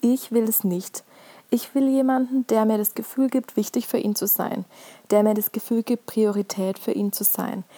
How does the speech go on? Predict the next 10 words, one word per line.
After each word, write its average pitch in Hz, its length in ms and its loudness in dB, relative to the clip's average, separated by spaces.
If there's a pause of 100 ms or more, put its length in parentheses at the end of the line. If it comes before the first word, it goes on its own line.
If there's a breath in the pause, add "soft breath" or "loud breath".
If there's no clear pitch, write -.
(280 loud breath)
Natürlich 269 680 0
nicht 262 340 -2 (140)
immer, 220 300 4
nicht 214 200 -2
in 226 160 0
jeder 214 460 0
Lebenslage. 202 720 -2
Es - 180 -2
gibt - 260 -8
Hobbys, 247 360 -2